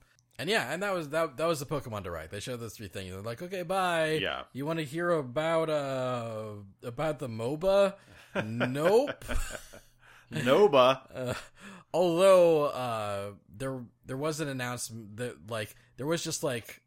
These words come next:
Speaker 1: a Pokemon Facebook post or something, like, a week or two prior,
Speaker 2: Mm.
Speaker 1: uh, asking people to sign up for the, uh, the Pokemon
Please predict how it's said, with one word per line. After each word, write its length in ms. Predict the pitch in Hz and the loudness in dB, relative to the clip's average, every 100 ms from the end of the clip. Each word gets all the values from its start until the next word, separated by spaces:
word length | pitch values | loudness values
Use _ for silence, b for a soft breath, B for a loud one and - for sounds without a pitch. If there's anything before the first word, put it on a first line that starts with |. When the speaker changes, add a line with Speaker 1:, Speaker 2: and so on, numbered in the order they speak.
| - | -12
Speaker 1:
a 60 | 110 | 0
Pokemon 500 | - - 123 123 107 - | 4 4 2 -8 -10 -10
Facebook 400 | 113 113 107 92 | -10 -8 -10 -10
post 260 | 120 98 | -8 -10
or 40 | 95 | -10
something, 320 | - 90 92 | -12 -10 -10
like, 180 | 90 101 | -10 -12
a 60 | |
week 260 | 90 95 92 | -12 -12 -12
or 60 | 95 | -14
two 200 | - 90 | -14 -16
prior, 640 | - 95 90 98 107 107 | -12 -10 -6 -6 -6 -8
Speaker 2:
Mm. 300 | 95 85 82 _ 95 | -14 -16 -18 _ -6
Speaker 1:
uh, 540 | 98 92 87 87 87 - | -4 -4 -6 -8 -10 -8
asking 360 | 113 110 - 101 | -6 -6 -8 -12
people 260 | 117 101 | -12 -12
to 80 | 90 | -10
sign 300 | 87 107 95 | -8 -6 -4
up 180 | 92 87 | -6 -10
for 200 | - 90 | -12 -14
the, 240 | 80 85 85 | -12 -12 -10
uh, 460 | 80 80 80 78 78 _ _ _ 90 | -10 -10 -12 -14 -18 _ _ _ -18
the 80 | |
Pokemon 1080 | 87 - 101 - 90 87 85 85 82 82 82 | -4 0 0 -2 -10 -8 -8 -10 -12 -14 -16